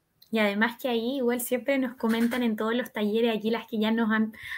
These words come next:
han participado en otros talleres de maquillaje, cuando la piel ya se encuentra hidratada, el, a-, el maquillaje dura muchísimo más.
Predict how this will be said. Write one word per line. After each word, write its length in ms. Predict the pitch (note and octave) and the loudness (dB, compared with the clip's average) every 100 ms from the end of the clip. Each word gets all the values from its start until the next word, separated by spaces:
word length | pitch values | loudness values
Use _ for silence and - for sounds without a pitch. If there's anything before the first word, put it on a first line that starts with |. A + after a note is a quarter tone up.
| - | 4
han 120 | A3 | 6
participado 640 | A#3 A3+ A3 A3+ A3 G#3+ | 6 4 -2 0 4 4
en 60 | A3+ | 4
otros 280 | A3+ A3+ - | 0 -4 -4
talleres 460 | G#3 G3+ G#3+ A3+ | -4 -2 0 0
de 100 | A3+ | 2
maquillaje, 760 | G#3 F#3+ F#3+ G3 A3 - A#3 C4 - - - | 0 0 -2 2 0 2 0 0 -6 -14 2
cuando 200 | G#3 G#3 | 6 8
la 160 | F#3+ F#3+ | 6 4
piel 220 | A#3 A#3+ | 4 4
ya 120 | B3 | 2
se 120 | A#3+ | 2
encuentra 440 | C4 B3 A#3 A#3+ B3 | 2 4 4 4 2
hidratada, 880 | B3 G#3 F#3+ A#3 A#3+ G3+ G3+ C#4 - - | 2 2 2 4 6 6 4 4 -2 -6
el, 280 | G3+ G3 - | -2 -2 0
a-, 180 | F#3+ - _ - | 0 0 _ -6
el 160 | F#3+ | -4
maquillaje 680 | F#3 F#3+ F#3+ A3 B3+ - B3 | -2 -2 0 2 2 2 2
dura 240 | A3 A#3+ | 4 4
muchísimo 540 | A3+ G#3 - A#3 A3 G#3+ | 4 2 0 -2 0 2
más. 300 | G#3+ D#3 | 2 0